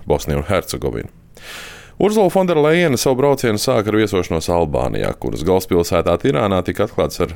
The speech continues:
Eiropas Savienības finansējumu celts Eiropas bērnu dārzs. Tiekoties ar Albānijas premjerministru Edi Ramu, Eiropas komisijas prezidenta īpaši izcēla Albānijas paveikto ceļā uz dalību Eiropas Savienībā,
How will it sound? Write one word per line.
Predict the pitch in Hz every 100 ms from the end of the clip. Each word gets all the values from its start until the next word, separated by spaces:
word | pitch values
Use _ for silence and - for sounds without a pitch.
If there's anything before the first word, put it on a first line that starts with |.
| -
Eiropas | 82 82 80
Savienības | 87 78 82
finansējumu | 113 110 85 - 90 87 80 80
celts | 95 85 -
Eiropas | - 87 80 78 -
bērnu | 98 90 69
dārzs. | 57 - - - - - - - - -
Tiekoties | 73 71 71 73 80
ar | 76
Albānijas | 82 80 80 80
premjerministru | 90 110 110 104 98 90 - 85
Edi | 78 76 80
Ramu, | 110 117 107 -
Eiropas | 123 127 -
komisijas | - 113 101 95
prezidenta | - 123 113 101 107
īpaši | 113 101 - 87
izcēla | - 73 76 90
Albānijas | 90 78 69 71 -
paveikto | 80 71 71 71
ceļā | - 80 67 71
uz |
dalību | 80 76 71 82
Eiropas | 80 - -
Savienībā, | 120 110 98 101